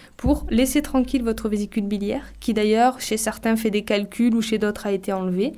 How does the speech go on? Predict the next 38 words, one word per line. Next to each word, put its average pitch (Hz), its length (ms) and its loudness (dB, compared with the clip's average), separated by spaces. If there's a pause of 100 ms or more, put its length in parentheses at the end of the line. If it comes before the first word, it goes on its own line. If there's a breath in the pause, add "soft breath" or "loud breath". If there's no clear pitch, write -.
(260 loud breath)
Donc 214 180 -2
au 220 60 4
moins, 226 220 4
en 277 60 6
utilisant 220 440 0
l'huile 226 240 4
de 226 80 4
coco, 220 340 -2
on 269 140 2
sait 262 200 -2
qu'on 233 200 -2
aura 202 180 -2
une 202 120 -2
graisse 220 420 -6
très, - 160 -4
très 269 180 -6
facile 226 320 -6
à 214 60 -2
digérer. 196 420 -8 (640 loud breath)
Par 214 160 2
ailleurs, 262 220 2
c'est 254 180 -2
une 226 140 4
graisse 277 240 0
qui - 120 0
nettoie 226 360 4
nos 240 180 2
intestins, 220 440 -2 (500 soft breath)
des 214 240 2
éventuels 202 520 0
champignons 214 880 0
et 220 120 2
bactéries, 202 760 -2
euh, 202 120 -4 (360 loud breath)
un 214 100 -2
petit 208 160 -4
peu 220 140 -2
indésirables. 214 680 0